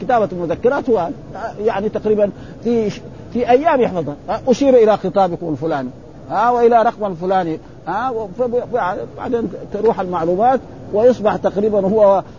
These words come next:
هو الذي ما تعلم سواء بسواء. وأما إذا كان مثلًا صار مدرس أو صار هذا أو صار يناقش، ها؟ فإنه يزداد علمًا و-، و-،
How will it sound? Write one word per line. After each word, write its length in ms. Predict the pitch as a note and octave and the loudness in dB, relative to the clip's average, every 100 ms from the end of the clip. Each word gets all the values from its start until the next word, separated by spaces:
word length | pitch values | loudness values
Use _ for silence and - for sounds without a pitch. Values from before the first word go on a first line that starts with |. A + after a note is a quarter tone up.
| E3 | -2
هو 120 | G3 | 2
الذي 260 | F#3+ F#3 F#3 | 2 0 -2
ما 180 | G3+ | -2
تعلم 440 | F#3+ E3+ F3+ G3+ F#3 | 0 0 0 -2 -4
سواء 380 | F#3 D#3+ D#3 C#3 | 0 2 2 0
بسواء. 320 | A#2+ B2+ B2 | -4 -4 -4
وأما 400 | F3 C#4 C4 A3+ | 0 0 2 2
إذا 160 | G3 F#3+ | 2 0
كان 220 | G3+ F3+ | 0 -2
مثلًا 260 | E3+ F#3 E3 | -4 -6 -6
صار 180 | G3+ E3 | -2 -2
مدرس 460 | D3 D3 F3+ E3+ - | -2 0 0 0 -2
أو 140 | D3 | -4
صار 260 | D3 E3 D3 | 0 0 0
هذا 220 | F3 F#3 | -2 -2
أو 120 | E3+ | -2
صار 220 | D3 E3 | -2 -2
يناقش، 460 | D3+ D3 G#3 G#3 A3 - - - | 0 0 0 -2 -4 -8 -18 -8
ها؟ 220 | G3 C4 | -4 -2
فإنه 480 | B3+ G#3 G3 F3 F3+ | -2 -2 0 0 2
يزداد 400 | D#3+ C3 F3 D#3 | 0 2 2 2
علمًا 460 | D3+ E3+ E3 D#3 D3+ | 2 0 0 0 0
و-، 360 | D#3+ D3+ D#3+ | 0 -2 0
و-، 160 | E3+ | 0